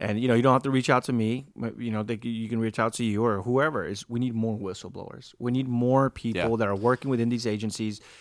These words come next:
Speaker 1: to come forward and tell their story, you know? Um, uh, it was something that I
Speaker 2: Well, that's
Speaker 1: sh-
Speaker 2: your job, man. You're, you're the journalist.
Speaker 1: <laughs>
Speaker 2: I, uh,
Speaker 1: For
Speaker 2: the,
Speaker 1: sure.
Speaker 2: the, I just do the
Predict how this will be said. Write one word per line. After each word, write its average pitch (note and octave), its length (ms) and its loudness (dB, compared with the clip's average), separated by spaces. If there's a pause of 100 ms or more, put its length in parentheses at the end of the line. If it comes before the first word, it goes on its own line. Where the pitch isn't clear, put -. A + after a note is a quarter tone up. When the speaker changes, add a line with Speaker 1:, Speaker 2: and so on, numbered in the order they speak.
(220)
Speaker 1:
to - 120 -10
come D3+ 380 -4
forward A#2 580 0
and G#2 160 -4
tell G#2 200 -4
their G#2 100 -4
story, G2 400 -4
you G2 60 -2
know? G2+ 220 0 (380)
Um, G2 480 2
uh, G2+ 260 0
it C3 200 -10
was B2+ 200 -10
something C3 220 -2
that A2+ 100 2
I G2 40 4
Speaker 2:
Well, G2 80 4
that's A2 200 6
Speaker 1:
sh- - 60 0
Speaker 2:
your A2 100 6
job, F2+ 260 2
man. E2 240 -4
You're, G2 240 -2
you're F#2+ 240 0
the F#2+ 100 0
journalist. F2+ 560 -6
Speaker 1:
<laughs> F#3 160 0
Speaker 2:
I, G2 360 2
uh, F#2 360 4
Speaker 1:
For F2 180 -2
Speaker 2:
the, F2 60 2
Speaker 1:
sure. F2 360 2
Speaker 2:
the, F2+ 60 0
I F2+ 80 2
just F2 420 -10
do F2+ 100 -6
the D#2+ 140 -2